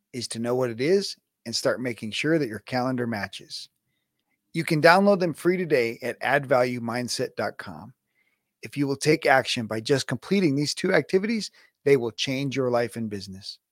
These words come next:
I promise you a new level of results in the coming year. The problem is that we make things so complicated and we lose focus on what is really important. These tools will help you refocus on what matters most.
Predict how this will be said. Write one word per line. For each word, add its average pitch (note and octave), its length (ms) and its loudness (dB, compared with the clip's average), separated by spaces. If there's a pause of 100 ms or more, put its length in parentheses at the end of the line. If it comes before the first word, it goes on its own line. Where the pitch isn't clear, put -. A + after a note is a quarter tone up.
(720)
I D3+ 160 4
promise C#3 460 -4
you B2 80 -4
a A2 60 -8
new D3 220 0
level D3 240 8
of B2 120 -2
results A2+ 440 0
in G#2 60 -8
the G#2+ 60 -8
coming A2+ 360 -6
year. F#2+ 320 -10 (720)
The D#3 100 -4
problem G3+ 420 2
is A#2+ 200 -4
that B2+ 100 -2
we B2+ 120 -6
make C3 260 -4
things A#2+ 260 -6
so D3 140 2
complicated A2+ 800 -2
and A#2+ 80 -6
we A2+ 100 -4
lose C#3+ 240 0
focus C3+ 440 4
on A2+ 120 -6
what A#2+ 140 -2
is G2+ 140 -8
really B2 220 -2
important. A2 520 -8 (720)
These C#3+ 260 0
tools E3 400 6
will B2+ 80 -2
help C3+ 200 0
you A2 100 -6
refocus C3 640 -2
on B2 120 -6
what B2 120 -6
matters A#2+ 380 -4
most. - 460 -10